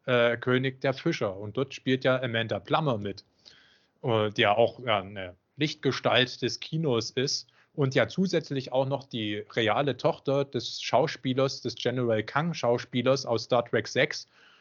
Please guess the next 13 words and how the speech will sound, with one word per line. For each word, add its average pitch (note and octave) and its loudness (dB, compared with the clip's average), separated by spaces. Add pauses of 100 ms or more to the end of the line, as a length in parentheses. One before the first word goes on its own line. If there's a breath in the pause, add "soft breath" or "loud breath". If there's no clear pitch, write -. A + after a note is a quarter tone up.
(140 soft breath)
Und C#3+ -2
ich D3 -2
hab B2+ -2 (800)
vor C3+ 4
einer A#2+ 4
Woche F#3 4
oder B2+ 4
so C3 2
erstmal C3 -2
gecheckt, - -4 (320)
dass C3+ 2
Amanda B2 2
Plummer C3 0